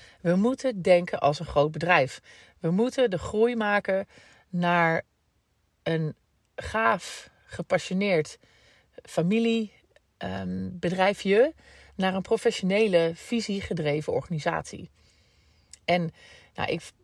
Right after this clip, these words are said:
ben sowieso altijd van de hele grote kapstokken. En dit is een hele grote kapstok, dat, dat besef ik me. Aan de andere kant is dat ook wel een mega houvast. En we zijn begonnen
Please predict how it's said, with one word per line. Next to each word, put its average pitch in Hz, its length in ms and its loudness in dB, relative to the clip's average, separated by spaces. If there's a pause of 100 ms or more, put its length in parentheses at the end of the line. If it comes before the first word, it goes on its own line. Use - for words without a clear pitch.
ben 160 140 0
sowieso 160 300 -4
altijd 160 240 -2
van 151 160 -6
de 147 60 -4
hele 156 260 -2
grote 151 280 -6
kapstokken. - 480 -6
En 170 100 -6
dit 170 140 -4
is 165 100 -6
een 160 60 -2
hele 165 400 0
grote 143 280 -6
kapstok, - 480 -2
dat, - 280 -10
dat 151 200 -4
besef 220 280 -4
ik 220 80 -12
me. 226 160 -4 (320)
Aan 170 120 -2
de - 60 2
andere 247 280 0
kant 202 220 -4
is 196 60 -10
dat 165 140 -2
ook 165 120 -2
wel 165 160 0
een 151 120 -2
mega 156 300 -2
houvast. 139 560 -6 (480)
En 160 100 -4
we 156 60 -4
zijn 143 160 -2
begonnen 269 640 -2